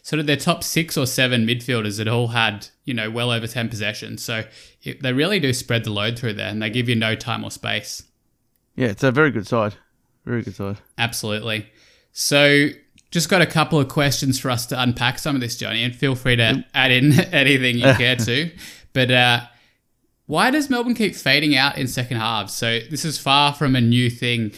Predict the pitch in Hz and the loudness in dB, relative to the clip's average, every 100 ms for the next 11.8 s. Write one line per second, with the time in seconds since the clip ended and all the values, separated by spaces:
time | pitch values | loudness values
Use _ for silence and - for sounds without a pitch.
0 | - - _ 165 156 196 254 254 196 185 | -14 -20 _ -2 0 2 0 0 -2 -2
1 | 156 143 139 127 - 127 120 - 139 135 | 0 0 -2 -4 -2 -2 -2 -2 -2 0
2 | 127 120 - 123 117 113 120 117 113 117 | 0 -2 -2 -2 -2 0 0 0 2 0
3 | 117 - 127 - 120 110 117 117 113 - | -2 -4 -6 -2 -2 -2 -2 -4 -4 -4
4 | 113 107 - 107 107 - - _ _ 123 | -4 -4 -4 -4 -6 -10 -20 _ _ -8
5 | 120 135 135 131 127 120 117 123 120 - | 0 0 2 4 4 2 0 0 -2 -6
6 | - 120 110 113 143 214 180 123 117 110 | -2 -2 0 2 2 2 0 2 2 0
7 | - - - _ _ _ _ - 143 143 | -4 -20 -20 _ _ _ _ -2 2 2
8 | 139 123 123 - 127 117 117 - 127 127 | 2 0 -6 -2 -2 -2 -4 -4 0 2
9 | 123 127 123 120 120 123 120 127 131 127 | 0 0 0 0 0 0 -2 -4 -4 -4
10 | - 123 123 120 117 120 120 120 117 117 | -2 -2 0 0 -2 -2 -4 -4 -4 -6
11 | 120 117 117 120 113 120 120 | -2 -2 -2 -2 0 0 -2